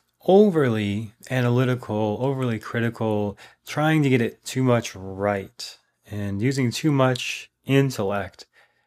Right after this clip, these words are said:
for something that requires feeling and sensing and being present.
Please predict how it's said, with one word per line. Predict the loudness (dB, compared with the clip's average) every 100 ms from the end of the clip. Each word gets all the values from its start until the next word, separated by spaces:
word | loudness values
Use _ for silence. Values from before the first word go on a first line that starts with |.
| _ _
for | -10
something | -2 0 2 2
that | 2 0 -2 -8
requires | -10 -8 -4 -2 0 0 -2 -6 -14
feeling | _ 0 0 0 -4 -8 -14
and | -12
sensing | -8 -2 -2 -2 -6 -8 -10
and | -10 -6
being | -4 -6
present. | -4 -6 -4 -10